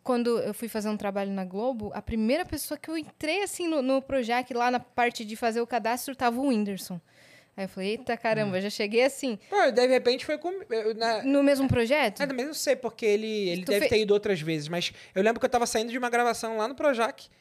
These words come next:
Speaker 2: e aí ele tava no, no in-, no início do auge do auge.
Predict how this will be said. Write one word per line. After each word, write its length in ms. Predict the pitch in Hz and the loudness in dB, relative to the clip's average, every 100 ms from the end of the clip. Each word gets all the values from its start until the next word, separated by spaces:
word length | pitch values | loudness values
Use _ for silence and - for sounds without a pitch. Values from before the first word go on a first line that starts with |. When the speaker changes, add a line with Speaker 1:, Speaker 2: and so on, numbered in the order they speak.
| _ _ - | _ _ -6
Speaker 2:
e 140 | 208 | 2
aí 120 | 202 202 | 4 6
ele 160 | 208 | 4
tava 280 | 208 208 220 | 4 0 0
no, 240 | 226 226 | -2 -2
no 160 | 214 220 | -2 -2
in-, 320 | 240 233 214 | -2 -4 -4
no 100 | 202 | -2
início 300 | 214 254 - | -2 -2 -2
do 160 | 240 214 | 2 4
auge 200 | 226 208 | 4 2
do 120 | 220 | 2
auge. 340 | 165 139 - | 2 2 -6